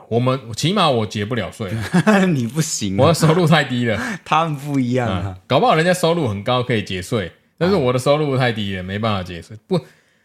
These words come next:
Speaker 1: 会计师觉-，觉得我们的收入太低，
Speaker 2: 嗯。
Speaker 1: 不够，公司收入不够达成那个节税，不够达成节税的那个门槛。
Speaker 2: 啊。
Speaker 1: 他说还没过这个坎，没有什么意义。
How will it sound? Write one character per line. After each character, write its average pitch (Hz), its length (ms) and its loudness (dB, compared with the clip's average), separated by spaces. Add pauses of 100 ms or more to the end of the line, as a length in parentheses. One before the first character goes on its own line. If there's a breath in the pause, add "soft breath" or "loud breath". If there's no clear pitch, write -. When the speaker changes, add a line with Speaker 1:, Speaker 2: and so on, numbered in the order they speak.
(120)
Speaker 1:
会 269 200 0
计 254 140 -2
师 247 340 -2
觉-， 214 160 -10 (120)
觉 196 160 2
得 240 100 4
我 160 100 2
们 147 140 -2
的 156 80 2
收 170 200 0
入 175 140 -2
太 143 220 0
低， 98 400 -4
Speaker 2:
嗯。 101 240 -4
Speaker 1:
不 165 100 0
够， 170 380 0
公 220 240 0
司 233 160 0
收 214 220 0
入 208 120 0
不 165 160 -4
够 190 300 2 (140)
达 135 240 0
成 135 160 0
那 143 80 -4
个 120 420 0 (320 soft breath)
节 127 220 -2
税， 123 380 -4 (840)
不 147 80 -8
够 180 160 4
达 143 240 0
成 131 240 -4
节 123 180 -2
税 147 160 0
的 123 120 2
那 135 100 -2
个 123 80 -2
门 98 180 -4
槛。 - 160 -10 (140)
Speaker 2:
啊。 110 100 -2
Speaker 1:
他 104 40 2
说 170 120 2
还 151 100 2
没 165 140 2
过 180 180 2
这 156 120 0
个 139 100 0
坎， 90 180 -8 (160)
没 120 100 0
有 123 100 2
什 110 100 -4
么 113 60 -10
意 143 60 -8
义。 107 360 -2